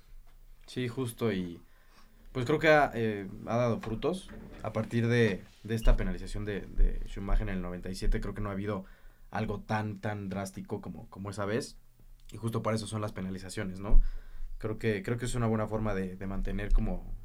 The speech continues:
las reglas, eh, dentro de la competencia y obviamente evitar la mayor cantidad de trampas, etcétera, ¿no? Pues bueno, tratamos de hacerlo lo más, eh, resumido posible. Creo que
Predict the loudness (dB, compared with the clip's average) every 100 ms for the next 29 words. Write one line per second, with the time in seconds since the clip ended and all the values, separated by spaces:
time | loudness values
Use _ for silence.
0 | -2 -2 -4 4 8 8 6 2 6 6
1 | 6 2 2 6 6 4 -4 -6 -6 0
2 | 0 4 6 6 6 2 0 4 4 4
3 | -4 6 8 8 6 2 2 4 4 2
4 | -2 -2 -2 -4 -4 -8 -12 -14 -14 -12
5 | -12 -12 -16 -20 -20 -20 -20 -20 -20 -8
6 | -2 0 0 0 0 2 2 0 4 10
7 | 10 8 0 -2 -6 -8 -8 -4 0 -2
8 | -2 -10 -4 0 0 -2 -4 -4 -4 0
9 | 2 2 -2 -4 -4